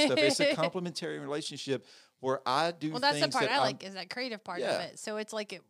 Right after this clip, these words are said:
Speaker 2: we're both stronger by coming together. Your strengths with
Speaker 1: Yeah.
Speaker 2: podcasting, my strengths with social media and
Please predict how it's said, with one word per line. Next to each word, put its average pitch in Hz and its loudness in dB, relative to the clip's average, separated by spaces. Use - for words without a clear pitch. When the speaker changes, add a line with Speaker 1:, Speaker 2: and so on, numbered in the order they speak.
Speaker 2:
we're 254 -4
both 294 4
stronger 254 2
by 208 0
coming 226 -6
together. 196 -4
Your 220 -4
strengths 220 -4
with 180 -4
Speaker 1:
Yeah. 147 -2
Speaker 2:
podcasting, 202 -4
my 190 -6
strengths 196 -10
with 196 -12
social 202 -8
media 196 -6
and 175 -10